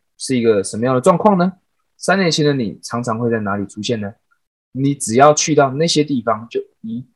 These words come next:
定可以找到那些相似的人。而你呢，绝对可以吸引到那类的人。为什么呢？因为那就是三年前的你嘛，对吧？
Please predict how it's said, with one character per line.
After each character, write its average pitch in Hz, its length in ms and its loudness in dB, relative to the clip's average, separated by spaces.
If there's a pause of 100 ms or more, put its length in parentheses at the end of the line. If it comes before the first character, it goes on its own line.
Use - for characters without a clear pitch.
定 135 340 -8
可 - 240 -10
以 107 320 -6
找 - 340 -14
到 - 340 -6 (440)
那 110 140 -4
些 101 120 -4
相 92 220 -8
似 98 160 -12
的 - 100 -14
人。 - 100 -20 (680)
而 123 140 6
你 147 240 0
呢， 160 200 0 (480)
绝 127 240 6
对 127 180 8
可 113 160 -2
以 101 80 0
吸 107 300 -6
引 92 160 -8
到 95 300 -4 (280)
那 107 200 -2
类 98 180 -2
的 - 100 -10
人。 - 200 -18
为 180 120 8
什 156 120 4
么 139 40 2
呢？ 165 140 2 (220)
因 185 100 4
为 175 60 8
那 175 80 8
就 160 100 6
是 160 140 0
三 165 160 4
年 143 120 2
前 127 160 -4
的 131 80 -2
你 127 220 -2
嘛， 87 80 -12 (520)
对 127 100 2
吧？ - 280 0